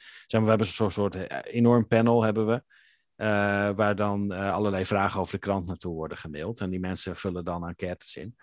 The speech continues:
En dat bleek uit vorige keer in ieder geval uit dat ze die visualisaties echt, eh, echt heel goed waarderen. En, eh,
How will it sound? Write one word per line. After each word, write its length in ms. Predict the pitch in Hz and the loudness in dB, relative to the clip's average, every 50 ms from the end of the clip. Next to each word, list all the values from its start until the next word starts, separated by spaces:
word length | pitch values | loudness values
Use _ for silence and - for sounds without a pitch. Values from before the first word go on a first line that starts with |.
| - - - - _ _ _ | -20 -20 -20 -20 _ _ _
En 120 | - 104 104 | -2 0 2
dat 120 | 101 98 | 2 2
bleek 280 | 90 101 101 101 98 - | 2 2 0 0 2 0
uit 180 | 101 92 87 | -2 -2 0
vorige 280 | - - 104 95 - - | 0 -2 -2 -2 -2 -6
keer 120 | - 104 | -2 -2
in 60 | 104 101 | 0 0
ieder 160 | 104 92 - | 0 -4 -2
geval 140 | - 95 90 | -2 -2 -2
uit 120 | 92 90 | -2 -2
dat 160 | - 92 - | -4 -4 -4
ze 100 | - - | -4 -6
die 140 | 92 92 85 | -6 -8 -8
visualisaties 720 | 85 87 80 - 92 90 90 85 - 90 87 85 - - - | -10 -8 -6 -6 -4 -4 -4 -4 -4 -4 -4 -4 -4 -6 -6
echt, 280 | - - - - - | -8 -12 -12 -12 -8
eh, 560 | - 90 87 87 87 87 90 90 90 90 - - | -6 -4 -4 -4 -4 -4 -4 -4 -6 -6 -8 -8
echt 220 | 95 92 - - | -10 -10 -10 -8
heel 160 | 92 87 85 | -8 -8 -8
goed 240 | 82 - - 82 - | -8 -10 -12 -12 -8
waarderen. 580 | 90 90 85 87 104 107 98 87 82 80 73 71 | -8 -6 -4 0 0 0 0 0 -2 -6 -8 -8
En, 200 | 73 82 82 87 | -10 -12 -12 -10
eh, 300 | 87 82 80 80 78 85 | -10 -10 -10 -10 -12 -14